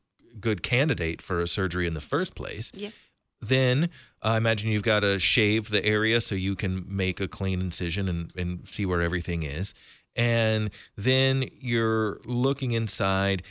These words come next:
Speaker 1: and once you're inside, is it pretty obvious where the problem is?
Speaker 2: Yeah, absolutely. We, um,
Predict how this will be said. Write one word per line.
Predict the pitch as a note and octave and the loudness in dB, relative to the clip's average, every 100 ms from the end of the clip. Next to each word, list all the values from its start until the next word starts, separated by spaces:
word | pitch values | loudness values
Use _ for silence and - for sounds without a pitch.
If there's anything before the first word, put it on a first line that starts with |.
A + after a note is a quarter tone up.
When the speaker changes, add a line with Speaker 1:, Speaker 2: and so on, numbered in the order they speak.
| - _ - | -20 _ -2
Speaker 1:
and | A#2 A2 G#2+ G#2+ G#2 - _ _ _ _ _ _ _ _ _ - | 0 2 2 0 -2 -8 _ _ _ _ _ _ _ _ _ -6
once | B2 F3 G#3+ D#3+ | 2 2 2 0
you're | D3 - | -2 0
inside, | B2 A#2+ - E2 B1+ B1 - _ _ _ _ _ _ _ _ _ _ _ _ _ _ _ _ _ | 0 2 0 -2 -4 -8 -14 _ _ _ _ _ _ _ _ _ _ _ _ _ _ _ _ _
is | C#3 B2+ | 0 2
it | B2 | 0
pretty | - C3 A#2+ | 0 -2 0
obvious | G#2 G#2+ G#2 A#2 A#2 - - _ _ | 0 0 2 0 0 -4 -8 _ _
where | - G2+ G2+ | -2 0 2
the | G2 | 0
problem | G#2 G2 G#2+ | 0 0 0
is? | G#2 G#2+ - _ _ _ _ _ _ | 0 -2 -6 _ _ _ _ _ _
Speaker 2:
Yeah, | F#3+ F3 E3+ F#3 - | -6 -4 -6 -2 0
absolutely. | G3+ - G3+ F#3+ F3+ F3 F3 - - - - _ _ _ - | 0 -2 -8 -8 -8 -6 -6 -8 -20 -20 -20 _ _ _ -10
We, | A3 A3+ A3 G#3+ G#3 G3+ - | -4 -2 0 -2 -2 -2 -2
um, | F#3 F#3 F3+ F3+ F3+ | -2 -2 -4 -8 -10